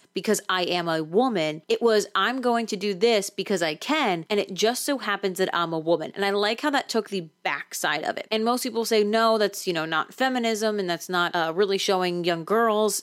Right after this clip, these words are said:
feminist side of it." But I think it's showing, it's a better form of feminism. It's showing that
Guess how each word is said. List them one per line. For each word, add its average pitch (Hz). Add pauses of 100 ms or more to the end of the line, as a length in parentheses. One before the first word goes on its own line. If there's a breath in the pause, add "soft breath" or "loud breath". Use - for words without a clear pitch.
feminist 185
side 233
of 233
it." -
But 220
I 220
think 302
it's -
showing, 233
it's - (240)
a 220
better 262
form 226
of 190
feminism. 165
It's 240
showing 262 (100)
that 190